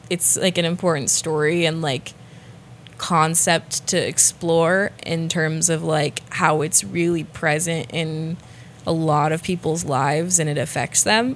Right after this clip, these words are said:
But I feel like showing rape in film is, um, sort of like a, like a getcha, like, uh, trying to be shocking when in, it can be really triggering for people.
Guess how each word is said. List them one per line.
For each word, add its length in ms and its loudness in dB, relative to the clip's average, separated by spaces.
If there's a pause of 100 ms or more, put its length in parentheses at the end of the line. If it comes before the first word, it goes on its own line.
But 120 6
I 120 6
feel 260 0
like 160 2
showing 640 0
rape 440 -2
in 160 0
film 440 0
is, 300 2
um, 440 -4 (1000)
sort 220 2
of 120 0
like 200 4
a, 80 0
like 180 0
a 60 2
getcha, 600 0
like, 280 -2
uh, 380 4 (800)
trying 240 2
to 60 2
be 100 -2
shocking 760 0 (320)
when 240 2
in, 360 -4 (200)
it 460 -2
can 120 0
be 120 0
really 220 2
triggering 520 0
for 120 -4
people. 520 -2